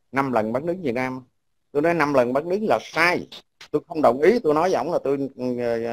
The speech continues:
là, là tôi, tôi, Mỹ bán đứng Việt Nam năm lần, tôi, tôi không đồng ý. Tại vì bán đứng chỉ có một lần thôi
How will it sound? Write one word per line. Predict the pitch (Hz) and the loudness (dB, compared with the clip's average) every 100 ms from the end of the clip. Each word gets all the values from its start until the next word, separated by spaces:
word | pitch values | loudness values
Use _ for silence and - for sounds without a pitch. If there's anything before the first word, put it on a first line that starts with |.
| 117 113 | -4 -6
là, | 113 110 113 113 113 113 113 _ _ _ _ _ | -6 -4 -4 -4 -4 -6 -8 _ _ _ _ _
là | 101 110 | -4 -2
tôi, | 123 113 | -2 -4
tôi, | 139 135 135 131 127 | 0 0 0 0 -2
Mỹ | 123 104 | -2 -4
bán | 139 165 | -2 -2
đứng | 170 | -2
Việt | 190 117 | -2 -2
Nam | 127 | -2
năm | 123 120 | -4 -2
lần, | 107 104 | -4 -4
tôi, | 110 - | -10 -14
tôi | - 123 | -10 -6
không | 123 | -4
đồng | 107 110 | -2 -2
ý. | 151 175 _ _ _ _ _ _ _ - - | -4 -6 _ _ _ _ _ _ _ -20 -4
Tại | 127 | -2
vì | 135 | 0
bán | 151 208 | 2 4
đứng | 202 214 | 4 4
chỉ | 156 | 2
có | |
một | 190 139 | 6 6
lần | 135 131 | 4 4
thôi | 147 156 | 4 2